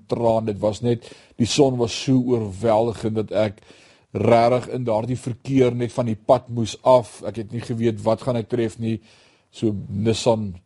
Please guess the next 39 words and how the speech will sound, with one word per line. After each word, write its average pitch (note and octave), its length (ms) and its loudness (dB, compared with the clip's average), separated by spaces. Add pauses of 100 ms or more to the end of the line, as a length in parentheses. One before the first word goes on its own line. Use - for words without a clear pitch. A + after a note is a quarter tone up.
(140)
nee, A2 200 -2
ek G#2 100 2
het G#2 140 -8
so A2+ 160 0
Ford A2+ 380 2
Bantam G#2+ 440 -2
bakkie G2+ 280 -4
gery, G#2+ 380 -2
sestienhonderd. A2 960 -4 (600)
En G#2+ 80 0
ek A2 100 2
het A2+ 140 0
net A#2+ 160 2
daar A#2+ 220 6
gestop A#2+ 560 -2 (1000)
en G2+ 300 -2
vir B2 180 0
'n A#2+ 120 0
oomblik C3 340 2
net B2 260 -2
gefokus, C3 680 0
my A#2+ 100 -4
oë C3 260 -2
afgedroog, A#2 720 0
die - 140 -18
trane, B2 540 2
en A2+ 80 -6
probeer A2+ 500 0
uitmaak, A#2 460 0
hoe A2+ 160 -2
gaan B2 180 -2
ek A2 120 -4
teen A2+ 160 -6
hierdie A#2 200 -2
bult A#2 280 0
opkom A2+ 380 -4
in G#2 60 -4
die G#2 80 -4
son? A2 520 -2